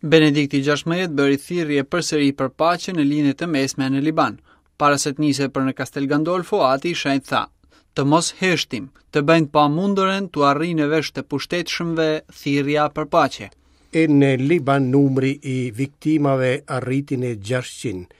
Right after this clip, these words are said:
Speaker 2: Bombardimet izraelite kundër vendstrehimeve Hezbollahe vazhdojnë.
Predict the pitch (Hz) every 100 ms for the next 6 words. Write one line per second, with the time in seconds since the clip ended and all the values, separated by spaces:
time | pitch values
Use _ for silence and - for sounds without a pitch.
0 | _ _ - 143 147 151 143 170 180 180
1 | - - 151 156 135 120 147 147 143 -
2 | 156 135 127 131 139 - 147 127 143 131
3 | 123 107 143 143 147 131 107 98 123 104
4 | 117 110 110 135 101 87